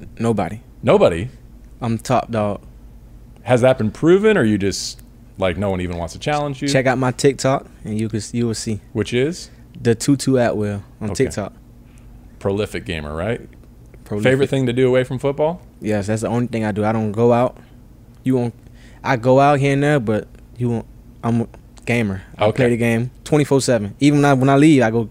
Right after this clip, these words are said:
Speaker 1: play the game.
Speaker 2: What about Madden?
Speaker 1: I play Madden. I got s-, I don't gotta play Madden like that. I, I'm good at Madden, but I don't have to play it.
Speaker 2: Cool. Two down, one to go. Last question here for Tutu Atwell. With Christmas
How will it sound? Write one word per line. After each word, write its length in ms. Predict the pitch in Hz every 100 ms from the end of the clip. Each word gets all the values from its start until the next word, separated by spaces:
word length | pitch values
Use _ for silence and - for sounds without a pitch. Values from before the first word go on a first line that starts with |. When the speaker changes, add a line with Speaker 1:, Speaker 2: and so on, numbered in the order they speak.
| -
Speaker 1:
play 140 | 131
the 60 | 117
game. 200 | 110 107 - - - - - - - -
Speaker 2:
What 120 | 113
about 180 | 110 98
Madden? 380 | 95 90 78 78 - - - - - - -
Speaker 1:
I 100 | 156
play 180 | - 147
Madden. 340 | 151 156 131
I 60 | 175
got 140 | 175
s-, 140 | 147 - - - -
I 100 | 156
don't 100 | 180
gotta 200 | 165 165
play 180 | 135 135
Madden 240 | 127 120
like 160 | 117 110
that. 200 | 110 117 -
I, 180 | 123 143 - - -
I'm 160 | 143
good 160 | 131 170
at 60 |
Madden, 260 | 135 160 160
but 120 | 131
I 20 |
don't 160 | 143 143
have 100 | 143
to 60 | -
play 200 | 123 107
it. 100 | 98 - - - - - - - -
Speaker 2:
Cool. 140 | - - - - - -
Two 140 | 151
down, 180 | 123 101
one 120 | 107
to 60 | 101
go. 140 | 85
Last 240 | 87 120 -
question 320 | 110 95 92
here 120 | 87
for 100 | 87
Tutu 320 | - 98 -
Atwell. 320 | 90 80 76 78
With 220 | 123 165
Christmas 580 | - 131 - 80 -